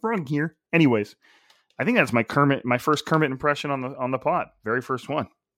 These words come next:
So the first thing that to me seemed like the most important takeaway from tonight's game against the Packers was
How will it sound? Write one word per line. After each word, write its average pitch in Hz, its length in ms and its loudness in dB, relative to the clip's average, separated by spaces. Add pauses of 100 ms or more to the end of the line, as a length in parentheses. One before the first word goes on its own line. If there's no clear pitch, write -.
(680)
So 196 220 6
the 160 80 4
first 226 380 4
thing 175 360 2
that 139 180 0
to 147 100 0
me 156 380 0 (300)
seemed 160 240 -2
like 147 180 4
the 135 80 0
most 147 400 4
important 160 520 2
takeaway 123 560 2 (440)
from 160 500 4 (320)
tonight's 143 460 2
game 131 420 2
against 123 300 -2
the 113 80 -4
Packers 104 500 0
was 120 560 6